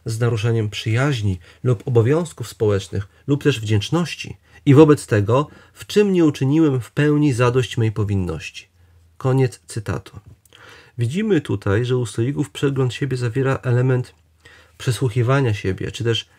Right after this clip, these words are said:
rozliczania się ze sobą samym. W tym sensie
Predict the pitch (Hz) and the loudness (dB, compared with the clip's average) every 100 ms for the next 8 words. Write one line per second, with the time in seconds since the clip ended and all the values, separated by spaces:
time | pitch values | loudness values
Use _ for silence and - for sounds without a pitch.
0 | _ 120 123 117 120 - 131 135 120 127 | _ 2 2 2 -2 0 0 0 -2 -2
1 | 120 107 123 117 110 - 110 87 101 - | -2 -2 -2 -2 -2 0 -2 -2 -6 -10
2 | - - - - 151 147 127 107 127 139 | -14 -20 -20 -4 -4 0 0 0 0 0